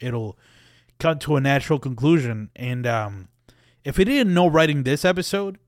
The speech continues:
then, you know, he's truly a genius 'cause he's setting the groundwork perfectly for this being the last season. Like, talking about afterlife, he planting the seeds of fucking Logan Roy dying.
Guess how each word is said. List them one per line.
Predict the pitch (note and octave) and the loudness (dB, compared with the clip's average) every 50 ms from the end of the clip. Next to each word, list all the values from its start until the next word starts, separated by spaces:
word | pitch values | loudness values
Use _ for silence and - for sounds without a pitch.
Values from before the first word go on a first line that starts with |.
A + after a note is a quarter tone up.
| _ _ _ _ _ _ _ _ _ _ _ | _ _ _ _ _ _ _ _ _ _ _
then, | B2 B2+ A#2+ A#2 A2 G#2+ G#2+ G#2 G#2 G#2 G2 F#2+ A#2+ | -2 -2 0 0 -2 -4 -6 -8 -8 -10 -12 -10 -4
you | C3+ C#3+ | -2 -2
know, | C3+ A#2+ A2+ B2+ | 0 0 0 0
he's | C#3 D#3 D3+ | 0 -2 0
truly | - F#3 F3 D#3 C3 A#2+ | 0 0 2 2 2 0
a | A2+ | 0
genius | A#2 B2 B2 A2 G#2 G2 F#2 | -2 -4 -4 -4 -6 -10 -10
'cause | - - A#2+ - | -10 -10 -8 -8
he's | D#3+ D3 - | -8 -6 -6
setting | - - G3+ G#3+ G#3+ G3+ F3 | -2 2 2 2 2 2 -2
the | C#3+ B2 | -2 -4
groundwork | A#2+ B2+ C3 C#3 C#3 C3 B2 A#2+ A#2+ A#2 G#2 - - | -2 -2 -2 0 -2 -2 -2 -2 -4 -4 -4 -6 -2
perfectly | - D#3+ E3 C#3+ A2+ B2 A2+ - - A2 A#2+ B2 _ _ _ _ _ _ _ _ _ _ _ _ _ _ | 0 2 2 2 0 -4 -8 -10 -12 -18 -18 -20 _ _ _ _ _ _ _ _ _ _ _ _ _ _
for | _ - C#3+ C3+ B2+ B2 A#2+ A2+ G#2+ G#2+ G2+ G2 - _ - | _ -2 0 0 2 2 0 -2 -2 -4 -8 -10 -14 _ -12
this | B2+ A#2+ C3+ C3 - - | -4 -2 -2 -2 -2 -2
being | - C#3+ C3+ C3 B2 | -4 -4 -4 -2 -4
the | A#2 A2+ | -4 -4
last | A2+ A2+ A2+ G#2 - - | -2 -2 -2 -2 -4 -6
season. | - B2 A2+ G2 F#2 F#2+ A2 - - - | -8 -10 -10 -10 -12 -16 -18 -20 -8 -4
Like, | C3 C#3 C3+ | -4 -4 0
talking | - G#3 A3+ B3 A3+ | 0 0 0 2 0
about | B3 B3 C#4 | -2 -2 0
afterlife, | C#4+ D#4 D#4 D#4 - C#3+ A2 G2+ G2+ G2 - | 0 -2 -2 -2 -4 -6 -6 -6 -6 -8 -6
he | - E3 | -6 -6
planting | D#3+ - - - A3 B3 C4 C4 | -6 -4 -4 -4 -2 -2 -2 -2
the | A#3+ A3 - | -2 -2 -2
seeds | - A3+ A3+ G3 - | -4 -6 -4 -2 -4
of | G#3 F3+ | -4 -4
fucking | - - G3+ F#3+ - F#3+ F#3 F#3+ | -4 -6 -6 -4 -4 -6 -2 0
Logan | A3 A#3 G#3+ G3+ G3 G3 | 0 0 0 -2 -4 0
Roy | F#3+ G#3+ A#3+ C#4 A#3 D3+ | 2 2 4 4 4 2
dying. | A2 G#2+ G2 F#2+ F2 E2 F2+ - | 0 -4 -6 -8 -10 -14 -18 -20